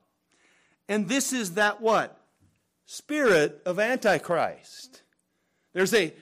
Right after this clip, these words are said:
spirit of Antichrist. There are those who are physically Antichrist, who are denying that Christ is.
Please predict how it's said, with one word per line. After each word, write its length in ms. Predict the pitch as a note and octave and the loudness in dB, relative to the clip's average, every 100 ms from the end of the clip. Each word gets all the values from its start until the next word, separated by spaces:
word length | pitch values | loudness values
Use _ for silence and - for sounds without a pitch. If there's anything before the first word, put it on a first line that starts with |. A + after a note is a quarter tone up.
| - | -14
spirit 540 | - - B3 C4 B3+ | -10 -6 -2 0 2
of 100 | A3 | 0
Antichrist. 720 | G#3 G#3 G#3 G#3 G3 G#3 - | -2 -4 -4 -4 -4 -4 -4
There 160 | F3 G#3 | -2 0
are 80 | G3 | 2
those 320 | G3 A3 - | 2 0 -2
who 100 | G#3 | -4
are 100 | E3+ | -4
physically 680 | - A3+ G#3+ C4 - A3 F#3+ | -4 -4 -4 -6 -6 -2 2
Antichrist, 640 | F#3+ F3 E3 E3+ D#3+ - | 2 0 -4 -2 -2 -2
who 120 | F#3+ | -2
are 60 | E3 | -2
denying 560 | D3+ F#3 F#3 G#3+ C4 G3 | -2 -4 -2 0 -2 -4
that 160 | - | -6
Christ 320 | E3+ D3+ - | -6 -8 -8
is. 60 | D3+ | -16